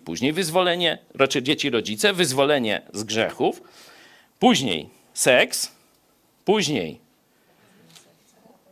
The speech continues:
radość ducha, nie?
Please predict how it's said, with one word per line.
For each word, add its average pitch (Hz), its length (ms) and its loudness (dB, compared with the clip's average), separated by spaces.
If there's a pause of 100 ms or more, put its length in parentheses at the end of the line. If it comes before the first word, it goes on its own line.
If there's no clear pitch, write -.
radość 151 800 6 (240)
ducha, 147 560 2 (440)
nie? 123 340 -2